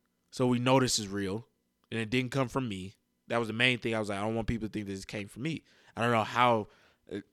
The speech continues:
it's just coincidence. Literally pulled it up, it was on the internet. Fucking, um, and I sat on it for a couple of hours. I was like, "Let me sit on this for a couple of hours." Or I sat on it for, like, a day,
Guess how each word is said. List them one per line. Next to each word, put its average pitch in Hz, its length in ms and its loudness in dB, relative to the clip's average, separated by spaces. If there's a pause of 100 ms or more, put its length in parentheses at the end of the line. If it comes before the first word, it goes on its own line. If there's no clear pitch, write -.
(140)
it's 113 180 -4
just 127 220 0
coincidence. 135 840 2
Literally 139 400 8
pulled 147 460 6
it - 20 8
up, 135 220 4 (680)
it 143 200 6
was 139 100 4 (140)
on 151 180 8
the 147 100 2
internet. 107 320 0 (1120)
Fucking, 110 580 0 (1040)
um, 107 600 2 (1120)
and 123 100 2
I 113 80 2
sat 143 360 4
on 117 160 6
it 104 100 -4
for 104 180 -4
a 92 40 -8
couple - 280 -10
of 90 60 -10
hours. - 560 -16
I - 40 -20
was - 120 -16
like, 92 140 -20
"Let 127 100 -8
me 147 100 -6
sit 107 240 -8
on 64 180 -14
this 57 120 -18
for - 160 -18
a - 40 -20
couple - 260 -20
of 55 60 -20
hours." - 220 -20
Or 156 220 10
I 135 80 4
sat 175 280 4
on 156 140 2
it 127 100 -2
for, 120 140 0
like, 101 200 -4
a 92 40 -12
day, 107 420 -12